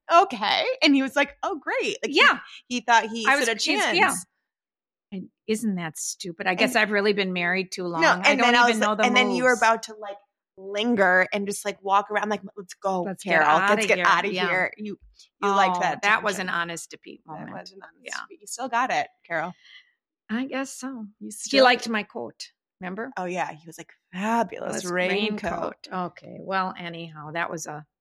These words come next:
Speaker 2: that was a high point.
Speaker 1: Yeah.
Speaker 2: Yeah. So Madison, Madison was great. And then the next day we got to, to actually have brunch with our sweet Gabriel, my
Speaker 1: Mm.
Speaker 2: nephew, who's
Speaker 1: Mm-hmm.
Speaker 2: studying there.
Speaker 1: Mm-hmm.
Speaker 2: So that was another fun.
Speaker 1: Wait, you have to. <laughs>
Speaker 2: What?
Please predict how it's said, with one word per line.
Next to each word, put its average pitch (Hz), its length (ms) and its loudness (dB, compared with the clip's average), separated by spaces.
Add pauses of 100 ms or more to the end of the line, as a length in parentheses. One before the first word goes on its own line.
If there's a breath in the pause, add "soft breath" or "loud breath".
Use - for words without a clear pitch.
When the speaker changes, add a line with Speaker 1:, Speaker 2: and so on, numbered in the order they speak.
Speaker 2:
that - 140 -6
was 175 100 -6
a 170 80 -2
high 175 640 0 (120)
point. - 380 -18 (140)
Speaker 1:
Yeah. 185 240 -10 (340)
Speaker 2:
Yeah. 359 280 -2
So 240 240 -4
Madison, 233 840 -6
Madison 277 480 -4
was 247 140 0
great. 262 220 4
And 240 120 -2
then 220 120 0
the 208 80 -2
next 214 320 -4
day 277 280 -6
we 294 140 -6
got 226 260 0
to, 226 360 -4
to 226 360 -8
actually 240 340 -4
have 214 100 -4
brunch 214 340 -8
with 214 160 -8
our 185 100 -4
sweet 202 320 -10
Gabriel, 254 600 -4
my 190 160 -4
Speaker 1:
Mm. 185 60 -4
Speaker 2:
nephew, 214 460 -6
who's 226 240 -4
Speaker 1:
Mm-hmm. 180 120 -8
Speaker 2:
studying 202 460 -4
there. 262 340 -6 (320 loud breath)
Speaker 1:
Mm-hmm. 180 320 -14
Speaker 2:
So - 140 -6
that 214 100 -2
was 196 100 -8
another 190 300 -6
fun. 208 420 -10 (240 loud breath)
Speaker 1:
Wait, 190 140 -6
you 190 100 -6
have 185 280 -2
to. - 120 -12
<laughs> - 880 -8 (200)
Speaker 2:
What? 220 460 -2